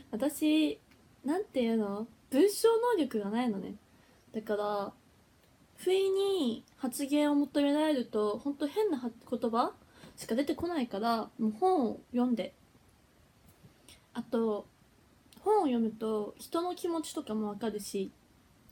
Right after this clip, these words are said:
そう。だから本読んでます。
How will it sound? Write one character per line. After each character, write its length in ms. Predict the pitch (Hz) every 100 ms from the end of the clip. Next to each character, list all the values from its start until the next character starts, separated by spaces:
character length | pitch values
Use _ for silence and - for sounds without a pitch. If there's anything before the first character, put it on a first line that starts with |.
| -
そ 100 | 208
う。 140 | 202 - _ _ _ _ _ _ _ _ _ - -
だ 80 |
か 120 | 214 208
ら 100 | 208
本 220 | 240 220
読 140 | 202
ん 40 | 196
で 80 | 196
ま 180 | 196 196
す。 140 | -